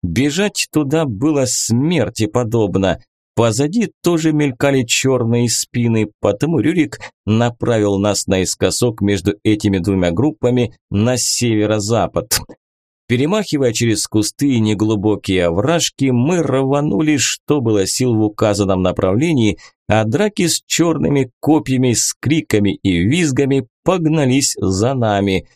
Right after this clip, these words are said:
Их было не слишком много, рыл по тридцать, но нас-то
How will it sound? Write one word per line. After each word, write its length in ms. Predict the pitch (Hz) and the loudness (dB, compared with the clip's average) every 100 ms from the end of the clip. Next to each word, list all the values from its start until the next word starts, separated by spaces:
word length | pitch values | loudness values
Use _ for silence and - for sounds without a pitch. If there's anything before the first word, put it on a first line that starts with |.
| _ _ _ _ | _ _ _ _
Их 280 | 214 175 160 | -2 0 -2
было 340 | 170 190 170 | 0 0 0
не 220 | 147 143 | 0 0
слишком 640 | - - 151 - - 135 135 | -2 -2 -2 -2 -2 0 0
много, 600 | 139 151 165 101 87 90 | 0 0 2 2 0 0
рыл 280 | 107 101 - | 0 0 0
по 140 | 113 104 - | -2 -2 -2
тридцать, 560 | 175 127 - 98 - - _ - | -2 0 0 0 -2 -12 _ -4
но 340 | 104 120 120 | 0 0 0
нас-то 680 | 107 113 139 113 - 80 | 0 0 -2 -2 -2 -4